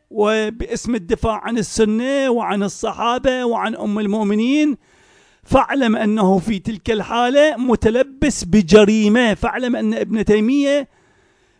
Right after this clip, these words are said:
متلبس بجريمة، بجريمة خداع خبيث. الكوثري يقول:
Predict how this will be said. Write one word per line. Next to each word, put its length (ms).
متلبس 800
بجريمة، 840
بجريمة 640
خداع 600
خبيث. 1000
الكوثري 680
يقول: 520